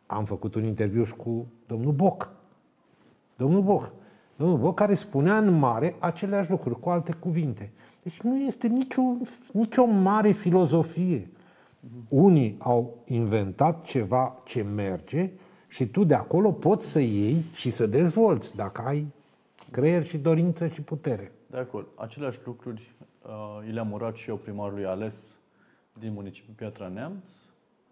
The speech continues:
Speaker 2: consilierilor locali, iar mesajul raportat la ce a spus dumneavoastră a fost reiterat aseară foarte clar. Așteptăm discuții pentru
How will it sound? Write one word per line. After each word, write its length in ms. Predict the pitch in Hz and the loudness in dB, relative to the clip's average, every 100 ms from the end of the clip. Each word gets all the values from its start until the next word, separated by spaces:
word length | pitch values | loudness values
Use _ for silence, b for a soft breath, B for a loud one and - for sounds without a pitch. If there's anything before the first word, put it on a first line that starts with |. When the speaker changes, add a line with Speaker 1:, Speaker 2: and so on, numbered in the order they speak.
| _ _ _ _ _ | _ _ _ _ _
Speaker 2:
consilierilor 720 | - 120 110 117 123 113 107 98 | -14 -14 -12 -8 -8 -6 -6 -6
locali, 480 | 92 - 131 160 185 175 _ _ _ - | -8 -10 -12 -10 -14 -20 _ _ _ -10
iar 160 | 117 | -8
mesajul 640 | 110 110 110 139 110 107 98 | -6 -8 -6 -6 -6 -6 -6
raportat 540 | 101 107 98 113 110 | -6 -8 -10 -10 -10
la 80 | 107 | -10
ce 100 | 113 | -12
a 40 | |
spus 200 | 107 104 | -12 -14
dumneavoastră 520 | 98 98 117 135 - | -12 -12 -10 -10 -12
a 60 | 107 | -14
fost 220 | 117 113 _ _ _ _ _ _ | -14 -14 _ _ _ _ _ _
reiterat 640 | 117 123 107 107 117 123 | -4 -4 -4 -6 -6 -8
aseară 680 | - 110 - 120 113 113 110 110 _ _ _ | -10 -12 -8 -8 -6 -8 -10 -14 _ _ _
foarte 360 | - 110 110 107 | -10 -8 -10 -14
clar. 140 | - - - _ _ | -14 -18 -20 _ _
Așteptăm 560 | - 110 110 110 131 117 | -14 -10 -12 -10 -10 -8
discuții 640 | 101 - 117 - 117 113 113 b b b b b b b _ _ _ _ _ - | -12 -14 -16 -14 -16 -16 -20 b b b b b b b _ _ _ _ _ -12
pentru 520 | 113 107 110 107 | -8 -8 -8 -8